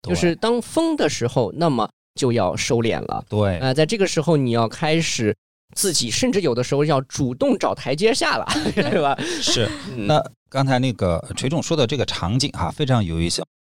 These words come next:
Speaker 1: 我们开始要获得我们的成果了，
Speaker 2: 对。
Speaker 1: 我要收回来了。那我丰收，丰收，我要把我的成熟的果实给收进来。你不收会怎么样？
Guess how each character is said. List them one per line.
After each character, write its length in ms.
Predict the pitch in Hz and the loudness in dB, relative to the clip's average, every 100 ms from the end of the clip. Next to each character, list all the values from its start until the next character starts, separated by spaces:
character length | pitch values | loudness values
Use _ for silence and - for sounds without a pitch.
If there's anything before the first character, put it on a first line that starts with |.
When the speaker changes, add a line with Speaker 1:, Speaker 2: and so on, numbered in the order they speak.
| - | -6
Speaker 1:
我 60 | |
们 120 | 95 | -4
开 240 | 101 131 120 | -2 -2 -2
始 200 | 110 98 | -2 0
要 200 | 101 98 - - - | 2 2 -4 -18 -18
获 240 | - 139 | -6 0
得 140 | 110 104 | 2 2
我 100 | 95 | 0
们 160 | 90 | 0
的 260 | 98 101 95 | 2 2 2
成 280 | - - 123 | 0 -2 0
果 220 | 151 113 | 2 2
了， 180 | 87 78 - | 0 -2 -2
Speaker 2:
对。 100 | 123 | 0
Speaker 1:
我 60 | |
要 60 | 110 | 0
收 340 | 104 - 143 | 0 0 0
回 160 | 127 98 | 2 0
来 180 | 82 76 | -2 -2
了。 160 | 76 - _ _ | -4 -6 _ _
那 180 | - 127 - _ _ _ | -2 -2 -2 _ _ _
我 120 | 107 | -8
丰 240 | 107 202 | 0 0
收， 200 | 196 185 | 2 0
丰 200 | 175 127 | 0 0
收， 300 | 101 95 80 - _ - | 0 0 -2 -4 _ -4
我 100 | 101 | 0
要 80 | |
把 240 | 110 98 101 | 0 0 0
我 80 | 95 | 0
的 80 | |
成 160 | 98 101 | 0 0
熟 100 | 107 | 2
的 140 | 104 | 2
果 220 | 92 90 78 | 0 -2 -2
实 120 | 101 | -2
给 140 | 95 | -2
收 180 | 90 151 | 0 0
进 200 | 131 95 | 0 -2
来。 120 | 85 - | -4 -6
你 100 | 127 | -6
不 200 | 127 165 | -4 -2
收 120 | 185 | 2
会 120 | 180 | 2
怎 120 | 107 | 0
么 120 | 80 | -2
样？ 120 | 85 | -4